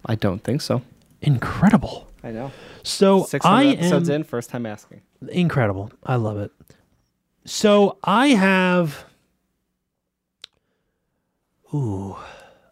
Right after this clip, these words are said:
Speaker 2: I have a specialty cookie favorite and a
Speaker 1: Okay.
Speaker 2: regular cookie favorite. Can I use
Speaker 1: Okay.
Speaker 2: both?
Speaker 1: Yes.
Speaker 2: My regular cookie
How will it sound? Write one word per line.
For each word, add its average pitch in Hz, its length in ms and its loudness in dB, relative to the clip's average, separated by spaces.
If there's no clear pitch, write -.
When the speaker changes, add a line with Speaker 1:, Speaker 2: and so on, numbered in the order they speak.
Speaker 2:
I 214 160 4
have 214 100 4
a 147 120 2
specialty 220 680 2
cookie 233 280 2
favorite 240 420 2
and 165 100 0
a 151 40 4
Speaker 1:
Okay. 143 40 4
Speaker 2:
regular 139 360 4
cookie 98 280 -4
favorite. 98 420 -6
Can 135 80 2
I 127 60 6
use 117 120 4
Speaker 1:
Okay. - 60 -6
Speaker 2:
both? 139 260 2
Speaker 1:
Yes. - 460 -6
Speaker 2:
My 151 560 6
regular 190 400 4
cookie 165 440 2